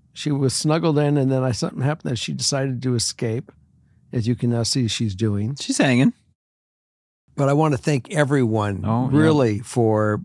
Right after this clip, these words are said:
Speaker 1: being a part of our show and having us into your lives and paying attention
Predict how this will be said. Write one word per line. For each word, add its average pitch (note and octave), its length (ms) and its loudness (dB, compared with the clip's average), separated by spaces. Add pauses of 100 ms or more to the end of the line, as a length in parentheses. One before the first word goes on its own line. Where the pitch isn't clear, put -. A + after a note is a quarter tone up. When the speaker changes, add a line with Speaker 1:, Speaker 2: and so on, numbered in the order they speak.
(140)
Speaker 1:
being C#3 220 2
a A#2 40 2
part C#3 340 -2
of C3 80 -2
our B2 120 2
show A#2+ 460 2
and G#2+ 720 -2
having B2+ 340 0
us B2 200 0 (100)
into A#2+ 260 2
your A2 220 2
lives G#2 600 0 (160)
and G#2 360 -2
paying A2 320 0
attention G#2 720 -2